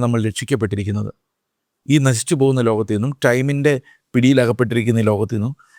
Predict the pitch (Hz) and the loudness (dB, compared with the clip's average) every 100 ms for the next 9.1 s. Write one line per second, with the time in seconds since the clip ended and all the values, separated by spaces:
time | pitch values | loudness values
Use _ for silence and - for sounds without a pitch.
0 | _ _ 120 117 - 147 110 104 104 - | _ _ 0 2 2 2 2 2 -2 -4
1 | _ _ _ _ _ 113 113 123 135 _ | _ _ _ _ _ -2 0 2 -2 _
2 | _ 120 113 107 110 104 - 104 104 - | _ -8 -4 -2 0 -2 -2 -4 -6 -12
3 | _ _ _ _ _ _ - 165 165 185 | _ _ _ _ _ _ -2 0 2 2
4 | 180 160 151 180 202 143 120 143 127 120 | 2 0 0 0 0 -4 -4 -4 -2 -2
5 | 117 165 _ _ _ - 165 190 196 165 | -4 -8 _ _ _ -2 0 2 2 2
6 | 156 151 147 151 143 131 127 139 160 135 | 2 0 0 0 0 -2 -2 -2 -2 0
7 | 123 123 107 104 95 92 _ _ _ _ | 0 -2 -4 -4 -6 -8 _ _ _ _
8 | _ _ _ _ _ _ _ _ - 160 | _ _ _ _ _ _ _ _ 0 2
9 | 175 | 2